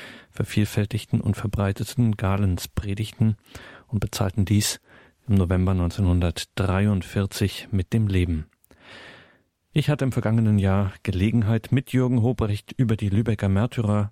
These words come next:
und seinen Film Widerstehen im Geiste Christi zu sprechen. Herr Hobrecht, danke, dass wir hier sein dürfen. Bei Ihnen in Ihrer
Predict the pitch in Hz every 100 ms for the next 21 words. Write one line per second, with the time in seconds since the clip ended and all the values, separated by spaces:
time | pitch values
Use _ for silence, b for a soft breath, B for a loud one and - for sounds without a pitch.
0 | _ - 95 - 104 110 98 - 107 107
1 | B B B _ 90 92 - - 104 104
2 | 101 - - 131 110 95 92 - 120 -
3 | 104 - 101 92 - - 151 - - 85
4 | 80 B B B B - 107 131 135 -
5 | 123 139 123 117 113 107 139 123 104 107
6 | 113 123 147 143 B B B B B _
7 | _ 123 131 135 160 123 117 127 120 120
8 | 113 113